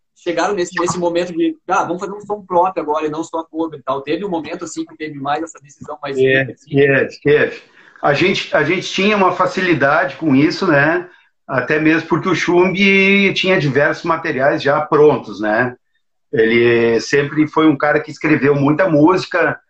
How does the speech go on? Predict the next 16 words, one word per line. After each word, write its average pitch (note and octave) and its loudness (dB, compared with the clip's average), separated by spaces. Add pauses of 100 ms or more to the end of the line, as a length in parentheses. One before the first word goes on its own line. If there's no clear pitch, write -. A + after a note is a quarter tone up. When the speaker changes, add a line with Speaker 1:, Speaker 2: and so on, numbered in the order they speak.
(360)
Speaker 2:
e C3+ 4
ele D#3+ 2
tinha F3 2
muito F3+ 0
material. G#3 0
Então E3+ -6
ele B3 -6
tava C4+ 0
sempre C#4 4
mostrando B3+ 4
material A3 2
pra A#3+ -2
gente. G#3+ -4
Ao, A#2+ 2
ao, D3 2 (460)
ah, C#3+ 4